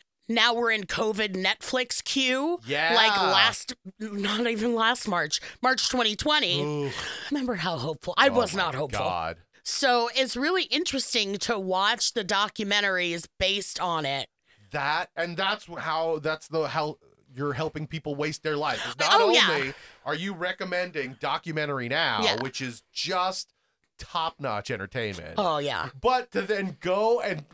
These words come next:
Speaker 2: do the little digging and research and find the actual documentary.
Speaker 1: Yeah.
Speaker 2: Like, my favorite documentary now is Co-op.
Speaker 1: Yes.
Speaker 2: Co-op,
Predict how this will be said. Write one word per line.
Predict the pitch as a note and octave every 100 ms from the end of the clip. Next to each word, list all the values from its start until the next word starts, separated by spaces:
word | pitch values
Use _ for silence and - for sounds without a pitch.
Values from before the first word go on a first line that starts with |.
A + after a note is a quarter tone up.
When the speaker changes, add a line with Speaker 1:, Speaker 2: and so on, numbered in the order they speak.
| D3+ C3+
Speaker 2:
do | F#3+ A3
the | G3+
little | G#3 G3
digging | C#3+ A3 A#3+ F3
and | E3+ E3+
research | A3 - E3 C#3+
and | D3+ C#3+
find | - E3 F#3 F#3+
the | E3 E3 -
actual | D3 - F3+ E3
documentary. | D#3+ D#3+ - F#3+ A3 D3+ A#2+
Speaker 1:
Yeah. | A3 F3 F#2+ - -
Speaker 2:
Like, | F#3 G3 F3
my | G3 A#3+ A#3+ -
favorite | G#3 A3 F3 D#3 -
documentary | D3 - C#3+ C#3+ C3 B2+
now | B2 A#2+ B2
is | G#2+ -
Co-op. | - A#2+ F#2 D2 - _ _ _ -
Speaker 1:
Yes. | G3 - -
Speaker 2:
Co-op, | F#3 G#3+ A3 G3 G3+ G3+